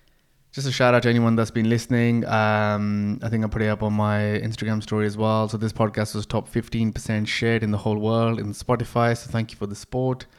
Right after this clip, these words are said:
And, um, yeah, I guess, look, some of you D M me as soon as you get through an episode, and I always appreciate that. It actually makes you wanna do this more. So I think, look, overall this year for me, following on from the episode last week, which talked about, as a business, we almost achieved every single financial goal that we had.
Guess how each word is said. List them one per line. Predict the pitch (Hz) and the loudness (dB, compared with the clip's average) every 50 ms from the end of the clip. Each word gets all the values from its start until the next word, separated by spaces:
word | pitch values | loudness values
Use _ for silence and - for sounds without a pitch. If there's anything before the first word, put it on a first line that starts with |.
| _ - - _ _ _ _ _ - | _ -20 -20 _ _ _ _ _ -4
And, | 127 123 123 123 123 120 123 | 0 2 2 2 4 4 4
um, | 120 120 120 120 120 120 120 120 117 117 117 117 117 113 | 4 4 4 4 4 4 4 4 2 2 2 2 2 4
yeah, | 143 165 165 | 4 6 6
I | 156 139 | 6 4
guess, | 139 135 135 | 4 2 0
look, | - 127 - | -2 -4 -2
some | - 127 123 | 0 0 2
of | 117 | 2
you | 120 120 120 120 120 117 113 | 2 2 4 4 4 4 2
D | 113 120 120 | 2 2 2
M | 120 117 | 4 4
me | 120 120 120 120 | 4 4 2 2
as | 117 - | 0 0
soon | - 117 | 0 0
as | 117 113 | 0 0
you | 110 | -2
get | 113 107 - | -2 -4 -2
through | - 117 | -2 0
an | 113 117 | 0 0
episode, | 113 110 - - 120 117 120 113 113 | 0 -2 -2 0 2 4 4 4 2
and | 113 | 2
I | 110 | 0
always | 101 104 113 113 113 110 104 | 2 2 2 2 0 0 -2
appreciate | 107 101 - 120 113 113 - 113 113 107 | -4 -4 -2 -2 -2 0 -2 -2 -2 -2
that. | - 117 113 107 | -2 -2 0 0
It | |
actually | 104 110 107 - 113 110 | 0 -2 -4 -4 -2 -2
makes | 110 107 107 - | -2 -4 -4 -4
you | 107 | -4
wanna | 110 107 107 | -2 -2 -2
do | 104 110 107 | -4 -4 -6
this | 104 107 - | -6 -6 -4
more. | - 117 117 120 120 120 113 - - | 0 2 4 4 4 4 0 -2 0
So | - 180 | 2 4
I | 175 | 6
think, | 190 202 208 | 6 6 6
look, | 214 196 - - - | 4 4 2 4 6
overall | 147 165 175 190 185 165 156 156 151 | 6 6 8 8 10 10 10 8 8
this | 139 127 131 135 135 - - | 6 4 4 4 4 0 0
year | 120 110 110 107 107 107 107 - - - - - | 2 4 4 4 2 2 0 -4 -12 -20 -6 -2
for | 123 117 | 0 2
me, | 117 113 107 104 101 101 104 - - _ _ _ _ _ _ _ _ _ _ _ _ _ _ _ | 2 2 2 2 0 -2 -4 -10 -16 _ _ _ _ _ _ _ _ _ _ _ _ _ _ _
following | - - - 139 135 139 135 131 | -4 4 8 8 10 10 8 8
on | 127 123 123 120 | 8 6 4 4
from | 113 120 117 | 2 2 0
the | 117 110 - | 0 0 0
episode | 113 113 - 113 110 117 113 113 110 | -2 -2 -2 -2 0 2 2 4 4
last | 107 107 110 107 107 - - - | 4 4 4 2 2 0 -4 -4
week, | 110 107 104 104 104 | -2 -2 -2 -2 -2
which | 110 104 - | -4 -6 -2
talked | - 123 113 110 - | 0 -2 -2 0 -2
about, | 107 101 107 104 104 104 104 - | -2 0 2 4 4 4 2 2
as | 113 113 110 | 0 -2 -2
a | 110 | 0
business, | 104 120 113 107 117 113 110 - | 0 0 0 2 0 -2 0 0
we | 117 110 | 0 2
almost | 113 113 110 107 - - | 2 2 0 -2 -2 -6
achieved | 110 - - - 110 104 104 | -8 -8 -4 -6 -4 -4 -4
every | 107 107 104 110 | -6 -4 -4 -6
single | 107 - 110 104 101 104 | -6 -4 -4 -2 -2 -4
financial | 104 - - 107 107 107 110 104 - - 110 | -4 -4 -4 -2 0 0 -2 -2 -2 -6 -4
goal | 101 - 104 104 104 | -2 -2 0 0 0
that | 107 101 | -2 -2
we | 101 104 98 | -2 -2 -4
had. | - 117 113 107 101 98 92 - - | -2 0 0 0 0 -2 -4 -8 -16